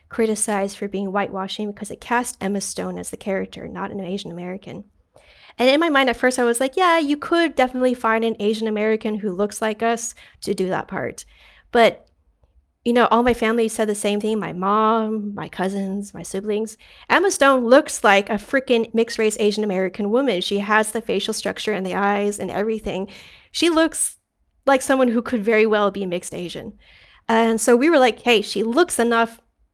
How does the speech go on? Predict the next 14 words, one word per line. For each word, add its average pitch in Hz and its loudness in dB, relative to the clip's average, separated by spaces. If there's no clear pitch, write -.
it 175 0
works." - -12
But 226 4
the 240 0
uproar, 202 0
or 220 -4
we 226 -2
re-, 214 0
quickly 269 -4
realized, 202 -2
wasn't 220 -2
the 208 -10
fact 208 -4
that 202 -4